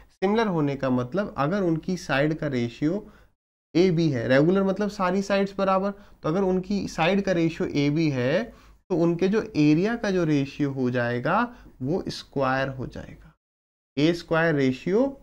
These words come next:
बी स्क्वायर। ये छोटी सी बात है। इसका मतलब मैं ये कह सकता हूँ कि एक इक्विलेटरल ट्रायंगल, एक समबाहु त्रिभुज हमेशा दूसरे समबाहु त्रिभुज यानी दूसरे इक्विलेटरल ट्रायंगल के सिमिलर होता है, यानी कि एक स्क्वायर,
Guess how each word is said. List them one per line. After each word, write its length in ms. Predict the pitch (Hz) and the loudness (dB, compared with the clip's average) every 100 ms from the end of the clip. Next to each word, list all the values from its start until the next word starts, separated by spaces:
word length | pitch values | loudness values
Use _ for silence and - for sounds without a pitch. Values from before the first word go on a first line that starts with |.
| - 127 | -8 0
बी 160 | 120 | 0
स्क्वायर। 260 | 117 - 151 | 0 -4 -2
ये 60 | 180 | -2
छोटी 320 | 160 151 185 | -2 -2 -4
सी 160 | 190 170 | -4 -2
बात 300 | 156 151 156 | -2 -2 -8
है। 120 | 156 - - _ - | -12 -20 -20 _ -2
इसका 280 | 190 - 254 | 0 6 6
मतलब 320 | 208 190 214 | 6 4 2
मैं 120 | 214 208 | 2 2
ये 100 | 208 | 2
कह 200 | 208 180 | 0 -2
सकता 360 | 165 170 - 160 | -2 -4 -2 -2
हूँ 200 | 180 208 | 0 0
कि 260 | 208 180 - | -2 -4 0
एक 320 | 160 208 - 160 | 2 2 -2 -6
इक्विलेटरल 640 | 160 - 214 185 180 160 | -6 -2 0 0 -2 -4
ट्रायंगल, 440 | 160 151 151 175 | -2 -2 0 0
एक 120 | 190 190 | -2 -2
समबाहु 540 | 185 190 175 165 165 | -4 0 0 0 -2
त्रिभुज 460 | 165 143 165 226 214 - - _ _ _ - | -2 -2 0 0 -2 -12 -20 _ _ _ 2
हमेशा 440 | 143 175 190 185 175 | 4 4 4 2 2
दूसरे 460 | 156 165 165 226 233 | 4 2 2 0 2
समबाहु 480 | 196 170 156 147 147 | 0 2 2 2 0
त्रिभुज 420 | 139 135 165 175 | -2 -2 -2 0
यानी 180 | 151 156 | 0 0
दूसरे 360 | 147 156 185 180 | -2 -2 -2 -2
इक्विलेटरल 440 | 175 156 147 151 | 0 -2 -2 -4
ट्रायंगल 360 | 143 139 139 143 | -2 -2 -2 -2
के 120 | 165 | -4
सिमिलर 400 | - 151 165 180 | -4 0 4 2
होता 260 | 170 165 160 | 2 -4 -6
है, 80 | 165 - - _ _ _ 175 | -8 -18 -20 _ _ _ 2
यानी 200 | 233 233 | 4 4
कि 80 | 247 | 4
एक 140 | 240 | 2
स्क्वायर, 580 | 208 - 190 175 180 | -2 0 4 4 4